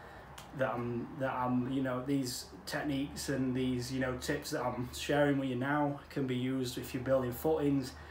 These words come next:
houses, you know, pikes on a house, retaining walls, whatever. Whatever you're doing, garden walls, uh, you, when it, running gables in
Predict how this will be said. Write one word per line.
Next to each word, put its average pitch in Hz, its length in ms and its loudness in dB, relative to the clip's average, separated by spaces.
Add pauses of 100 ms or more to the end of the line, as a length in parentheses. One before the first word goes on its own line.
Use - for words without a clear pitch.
(140)
houses, 135 640 2 (440)
you 127 100 0
know, 120 280 -2
pikes 143 460 2
on 135 100 2
a 127 60 -2
house, 143 640 2 (460)
retaining 147 560 4
walls, 143 540 4
whatever. 143 480 0 (400)
Whatever 156 280 4
you're 147 160 8
doing, 139 320 4
garden 147 420 6
walls, 139 440 2 (600)
uh, 120 460 0 (100)
you, 143 220 0 (100)
when 139 140 0
it, 143 140 -2 (140)
running 151 260 6
gables 151 480 4
in 147 280 4